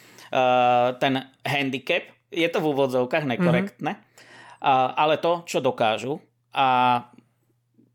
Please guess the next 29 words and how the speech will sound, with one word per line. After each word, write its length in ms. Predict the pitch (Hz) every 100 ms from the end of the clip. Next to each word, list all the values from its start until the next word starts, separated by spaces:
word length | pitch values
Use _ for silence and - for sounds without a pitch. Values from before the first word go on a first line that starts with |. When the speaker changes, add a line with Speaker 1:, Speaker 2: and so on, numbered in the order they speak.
| _
Speaker 1:
premostujem 540 | - 190 190 - 190 165
hneď 200 | 196 180
na 140 | 143
začiatok 540 | 139 147 156 143 143
nášho 280 | 127 127 127
rozhovoru 480 | 123 147 151 139 131
a 120 | 131
to 120 | 120 135
je 100 | 131
vlastne 340 | 123 120 143
tá 160 | 135 120
ikona. 460 | 113 - 110 95 - -
My 80 | 147
sme 100 | 190
sa 140 | 196
totižto 380 | 165 147 160 165
stali 280 | - 160 160
ambasádormi 760 | 139 143 151 160 147 147 147
tej 260 | 143 131 120
ikony, 320 | - 156 160
e, 60 | 165 - - - - - 139 131 127 127
aktívneho 520 | 160 165 185 175 175
vozičkára. 600 | 147 127 139 - 156 156
Toto 200 | 185 180
je 80 | 190
Speaker 2:
Aha. 120 | 151 135
Speaker 1:
logo 260 | 151 156 143 - -
pre 160 | 135
Handycup. 560 | 123 127 127 135 180